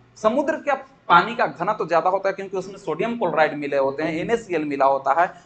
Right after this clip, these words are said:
उसका पानी नमकीन होता है, जिसके कारण आपको उसमें तैरना क्या होता है? उसका घनत्व ज्यादा होता है, इसलिए हम लोग कह सकते हैं समुद्र में तैरना क्या होता है?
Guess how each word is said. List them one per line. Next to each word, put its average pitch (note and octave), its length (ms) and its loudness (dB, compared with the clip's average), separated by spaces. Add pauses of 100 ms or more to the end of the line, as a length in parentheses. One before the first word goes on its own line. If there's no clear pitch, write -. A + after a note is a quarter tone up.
(160)
उसका F3 220 0
पानी F3+ 280 2
नमकीन E3+ 480 -4
होता D#3 300 0
है, D#3 240 2 (320)
जिसके C4 360 -2
कारण F#3 420 2 (240)
आपको F3+ 360 4 (260)
उसमें G#3 360 -4
तैरना E3 340 2
क्या G3+ 180 0
होता F#3+ 280 -2
है? D#3+ 80 4
उसका A3+ 320 2
घनत्व B3 520 0
ज्यादा F#3 260 4
होता F#3 340 2
है, G3 240 2 (240)
इसलिए A#3 360 -2
हम C#3+ 180 -6
लोग C3+ 140 -6
कह G3 100 -2
सकते F3 280 -8
हैं D#3 100 -4
समुद्र G#3 520 -2
में A3+ 180 -4
तैरना E3 320 2
क्या F#3 160 0
होता A#3 240 2
है? C#3 260 2